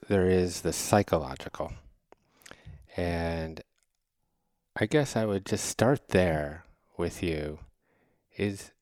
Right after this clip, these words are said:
what's going on psychologically for you, and I guess for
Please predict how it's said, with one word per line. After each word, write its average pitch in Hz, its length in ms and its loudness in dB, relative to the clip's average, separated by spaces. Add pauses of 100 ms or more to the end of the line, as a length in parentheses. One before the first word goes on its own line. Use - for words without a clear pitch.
(1400)
what's - 180 0
going 139 380 6
on 120 260 6
psychologically 85 1200 0 (240)
for - 380 0
you, 85 480 0 (920)
and 90 360 -6 (520)
I 101 60 -2
guess 90 540 0 (1600)
for 90 800 -2